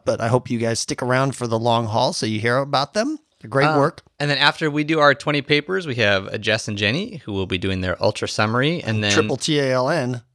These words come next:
Speaker 2: cluster randomization.
Speaker 1: Oh, cl-, oh, I didn't get, I just saw cluster.
Speaker 2: Yeah, it sounds like
Speaker 1: You
Speaker 2: a
Speaker 1: know?
Speaker 2: cluster.
Speaker 1: <laughs> And I was like, "Oh, I'm not even, I can't even read this out loud," so I didn't, I didn't read the rest of it. Randomization.
Speaker 2: That's, yeah, that's a word, too.
Speaker 1: It's cluster, random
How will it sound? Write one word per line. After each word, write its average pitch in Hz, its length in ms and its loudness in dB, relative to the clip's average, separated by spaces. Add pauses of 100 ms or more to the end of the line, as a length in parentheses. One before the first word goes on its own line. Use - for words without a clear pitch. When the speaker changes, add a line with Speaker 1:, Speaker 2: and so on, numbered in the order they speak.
(320)
Speaker 2:
cluster 220 840 2
randomization. 156 1000 -4 (140)
Speaker 1:
Oh, 120 220 -6
cl-, 151 260 -2
oh, 196 300 6
I 175 100 0
didn't 208 240 0
get, 175 240 2 (180)
I 247 140 2
just 285 200 0
saw 165 120 4
cluster. - 720 -4
Speaker 2:
Yeah, 143 120 2
it 113 80 -4
sounds 156 180 0
like 175 100 6
Speaker 1:
You 185 60 6
Speaker 2:
a - 20 8
Speaker 1:
know? 233 40 8
Speaker 2:
cluster. - 420 -2
Speaker 1:
<laughs> - 460 -8
And 180 160 4
I 175 160 8
was 175 180 4
like, 160 500 2
"Oh, 151 180 2
I'm 151 180 4
not 143 180 2
even, 131 200 -2
I 147 100 -2
can't 156 180 0
even 123 260 -4
read 131 200 -4
this 127 180 -2
out 117 160 2
loud," 110 240 4
so 107 140 0
I 123 100 6
didn't, 113 300 -2
I 117 120 2
didn't 117 200 -2
read 113 180 -2
the 110 60 -4
rest 110 240 -4
of 113 80 -6
it. - 80 -8
Randomization. 135 1000 0
Speaker 2:
That's, 123 320 2
yeah, 104 160 2
that's 95 260 -6
a - 40 -12
word, 92 320 -6
too. - 180 -8
Speaker 1:
It's 104 200 -8
cluster, - 680 -6
random 180 920 6